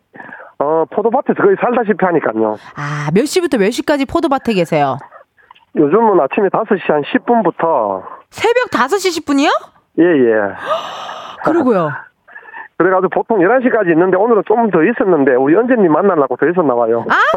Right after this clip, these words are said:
Speaker 2: 그런가 봐요, 진짜.
Speaker 1: <laughs> 네.
Speaker 2: 아니, 그러면은 와이프분이랑 어머니랑 셋이 같이 하시는 거예요, 포도밭을?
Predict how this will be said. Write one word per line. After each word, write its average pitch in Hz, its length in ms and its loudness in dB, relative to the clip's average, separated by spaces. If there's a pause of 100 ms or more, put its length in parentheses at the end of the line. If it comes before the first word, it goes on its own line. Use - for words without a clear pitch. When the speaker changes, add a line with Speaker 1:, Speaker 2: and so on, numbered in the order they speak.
(380)
Speaker 2:
그런가 359 360 0
봐요, 415 200 0
진짜. 269 1120 0
Speaker 1:
<laughs> 139 40 2
네. 113 520 0 (120)
Speaker 2:
아니, 277 220 0
그러면은 302 680 -2
와이프분이랑 277 840 -2
어머니랑 247 480 0
셋이 311 260 -4
같이 - 320 -6
하시는 233 320 -2
거예요, 196 180 0
포도밭을? 277 680 -2